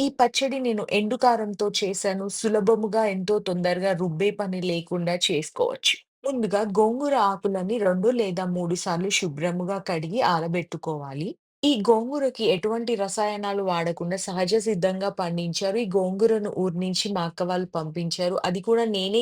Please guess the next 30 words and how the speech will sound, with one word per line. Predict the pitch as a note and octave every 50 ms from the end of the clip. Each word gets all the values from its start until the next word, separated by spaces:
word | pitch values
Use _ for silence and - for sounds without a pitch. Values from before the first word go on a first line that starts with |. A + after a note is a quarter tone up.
| A#3+ A3+
ఈ | G#3+ -
పచ్చడి | G3 E3+ E3 - G3+ F#3 F#3 F3+ -
పెట్టాలని | E3+ - - E3+ E3 E3+ E3+ E3 E3 D#3 C#3+ D#3
అనడంతో | D#3 D#3 D#3 D#3+ E3 D#3+ D#3 D#3+ - D3 C#3 - _ _ _
ముందడుగు | F3 F3+ F3+ F3 F#3 F#3 F3+ F#3 F#3 F3
వేసి | E3+ D#3+ D#3 - - F#3 -
పచ్చడి | F3 D3+ - - D#3+ D3 -
పెట్టాను. | C3+ B2+ B2+ - C#3+ B2+ C3 - - _ _ _ _ _ - A#3
ఎందుకంటే | B3 C4 A#3+ - G#3 G3 F#3+ A#3+ B3+ C4+
నేను | C4+ B3 A3+ G#3 F#3
గోంగూర | G3+ F#3+ F#3+ G3 G#3+ A3+ A#3 A#3
పచ్చడి | A3+ G3+ - - G#3 F#3+ F#3 F3+
బాగా | D#3+ D3+ D3+ D3 D#3+ D#3 -
పెడతానని | E3 D#3 D3+ - - D3 D3+ D3 C#3+ C#3+ D3 D#3 A3 B3+ G#3+
అంటారు. | E3+ D#3 D3 - D3+ C#3 C3+ F#3 B3+ - _ _ _ _ -
ఇది | G#3+ G#3 B3 -
సొంత | A3 F3+ E3+ E3 F#3+ F#3+ -
డబ్బా | F#3 E3 D3+ D#3 D3+ C#3 -
కాదు, | D3 C#3+ D#3 C4 - - -
వాళ్ళ | G#3 F3+ D#3+ D3 C#3+
అభిప్రాయం. | C#3+ D3+ - - C#3+ C3+ B2+ C3+ B2+ _ _ B3
తడి | A#3+ A#3+ C#4+ E4 D#4+ C#4+
అంతా | C4+ C4 C4+ - D4 C#4 A#3+ A3+
ఆరిన | A3+ G#3+ A#3 A#3+ A#3 -
తర్వాత | G#3+ F#3+ F3 G3 G3+ F#3+ - C4+ C4 -
పచ్చడి | G#3+ F#3 - - A#3 G#3+ A3 -
పెట్టుకొని | G#3+ F#3+ E3+ _ - G3 G3 G#3 - - G3+
అన్ని | G3 G#3+ B3 C4+ - -
సమపాలల్లో | F#3+ F3 G3 G3+ - A#3 A3+ A3+ A#3 A#3 A#3 A#3 A#3 G#3 G3
వేసుకుంటే | F#3 F#3 F3+ - - G#3 F#3 G#3